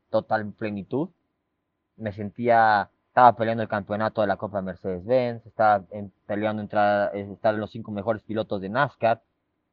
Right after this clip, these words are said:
Tenía mi familia con mis dos hijos, tengo una niña de tres años que se llama Mía y una, un hijo de un año, nueve meses que se llama Mateo. Eh, la vida me dio una oportunidad de, yo, yo estuve casado y me divorcié.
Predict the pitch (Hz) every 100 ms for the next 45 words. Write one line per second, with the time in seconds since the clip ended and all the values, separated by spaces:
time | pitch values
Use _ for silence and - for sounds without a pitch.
0 | _ _ 113 113 113 104 104 117 123 120
1 | 117 110 104 95 - _ _ _ 101 104
2 | 104 113 113 113 - 104 98 _ 95 110
3 | 110 104 104 107 95 98 95 107 104 -
4 | 104 98 120 139 113 104 101 98 98 -
5 | 113 110 - 104 101 98 95 107 104 104
6 | 101 104 104 104 98 _ 104 98 90 143
7 | 139 131 _ _ _ _ _ _ _ 113
8 | 107 104 104 101 98 95 90 - 120 113
9 | 120 113 110 117 110 107 107 107 110 110
10 | 107 101 - _ 107 113 120 117 117 -
11 | 120 - 90 127 120 107 101 101 - 123
12 | 156